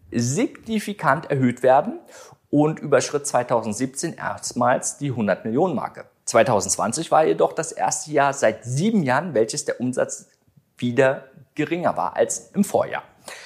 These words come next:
Was wir auch erkennen, ähm, ist, dass die Valneva Schwierigkeiten hatte, ähm, innerhalb eines Jahres profitabel zu sein. So war das ebit und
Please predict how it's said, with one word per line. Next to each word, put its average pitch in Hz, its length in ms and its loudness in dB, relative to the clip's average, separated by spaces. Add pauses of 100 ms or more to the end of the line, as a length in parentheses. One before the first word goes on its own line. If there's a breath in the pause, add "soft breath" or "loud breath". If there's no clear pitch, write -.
(200 loud breath)
Was - 220 2
wir - 120 4
auch - 120 2
erkennen, 135 640 -2
ähm, 131 380 0
ist, 151 240 -2
dass - 460 0
die 117 320 0
Valneva 110 880 0
Schwierigkeiten 170 760 -2
hatte, 143 380 0 (360 loud breath)
ähm, 127 260 2
innerhalb 139 460 0
eines 185 300 -4
Jahres 139 720 0
profitabel - 600 -4
zu - 160 -12
sein. 147 260 -8 (440 loud breath)
So 135 200 0
war 120 120 8
das 123 280 0
ebit 165 400 -2 (140)
und 131 320 -2